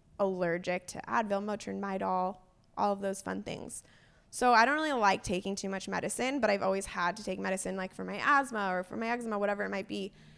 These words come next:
And when I went vegan and had to stop taking all my medicine and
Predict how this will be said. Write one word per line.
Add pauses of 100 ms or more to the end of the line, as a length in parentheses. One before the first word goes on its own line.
(600)
And (1400)
when
I
went
vegan (100)
and
had
to
stop
taking
all
my
medicine (100)
and